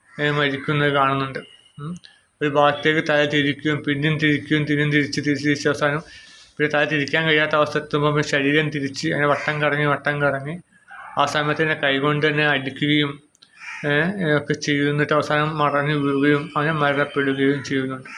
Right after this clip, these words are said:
അപ്പം ഈ ഉടമ്പടി പാലിക്കാത്തവരുടെ അവസ്ഥയാണ്. കാരണം അപ്പോൾ അവരെ ശിക്ഷയുടെ മാരകമായി പിടിക്കാൻ വരുമ്പോൾ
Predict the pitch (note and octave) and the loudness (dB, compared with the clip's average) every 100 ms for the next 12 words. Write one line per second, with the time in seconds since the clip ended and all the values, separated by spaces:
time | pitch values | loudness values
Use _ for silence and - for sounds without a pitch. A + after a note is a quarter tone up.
0 | - D3+ - - _ _ _ _ _ _ | -6 -4 -4 -8 _ _ _ _ _ _
1 | _ _ F3+ E3+ E3 E3+ F#3+ F#3+ F#3 - | _ _ 0 2 2 2 4 2 0 0
2 | D3 D3+ D3+ B2 - D#3+ D#3 D#3+ D3 C#3 | 0 0 0 0 2 4 4 4 2 0
3 | - C#3 C3+ C#3+ C#3+ D3+ D3 D#3 D#3 D#3 | -2 0 2 2 2 2 2 4 4 2
4 | D3+ D#3 D#3+ D#3 D3+ D3+ D#3 D#3+ D#3+ D3 | 0 2 2 2 2 2 2 0 -2 -4
5 | C#3 D#3 D#3+ D3 C#3+ D3 D#3 | -4 -2 0 0 0 2 2